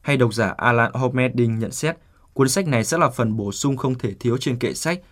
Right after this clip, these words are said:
của những ai liên hệ đến sứ vụ mục vụ âm nhạc phụng vụ, học hỏi kinh thánh, giảng dạy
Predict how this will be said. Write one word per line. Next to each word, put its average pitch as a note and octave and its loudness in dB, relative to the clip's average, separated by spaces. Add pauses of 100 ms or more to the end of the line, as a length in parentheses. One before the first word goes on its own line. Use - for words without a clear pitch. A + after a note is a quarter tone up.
(140)
của A2+ 0
những C3 4
ai D3 2
liên C#3 2
hệ C#3 2
đến B2 2
sứ D3 2
vụ E3 2
mục B2 0
vụ B2 0
âm C3 0
nhạc A#2 0
phụng B2 -6
vụ, A#2 -2 (240)
học - 4
hỏi A2 2
kinh C3 0
thánh, A#2+ -4 (300)
giảng G2+ 0
dạy A2+ 0